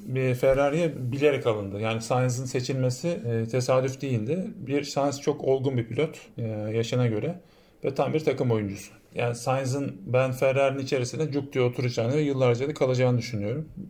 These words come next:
E, temel bir problem olmazsa. Sainz'ın önündeki tek problem babası.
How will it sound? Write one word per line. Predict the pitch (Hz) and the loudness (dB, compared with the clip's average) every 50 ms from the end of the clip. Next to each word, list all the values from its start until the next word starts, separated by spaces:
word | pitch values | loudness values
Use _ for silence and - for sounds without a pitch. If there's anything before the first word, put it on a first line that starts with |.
| - | -12
E, | - - 117 120 117 113 110 - | -8 -6 -4 -2 -2 -2 -4 -4
temel | - 117 117 117 113 113 | -2 -2 0 0 0 -2
bir | 113 113 | -2 0
problem | - 123 113 117 113 110 | 0 0 2 2 0 -2
olmazsa. | 110 110 110 107 110 - - 175 170 - - - - - - - | -2 -2 -4 -6 -8 -8 -8 -8 -8 -8 -14 -20 -20 -20 -20 -16
Sainz'ın | - - - 139 135 139 135 147 147 | -10 -6 -2 0 0 0 0 0 0
önündeki | 147 143 143 139 - 147 | 0 0 0 -2 -4 -2
tek | - 156 147 - - | -2 -2 -2 -2 0
problem | 147 131 127 143 160 156 | 2 2 2 2 2 2
babası. | 143 135 123 127 120 - - 156 170 | 2 4 4 4 2 2 0 -2 -4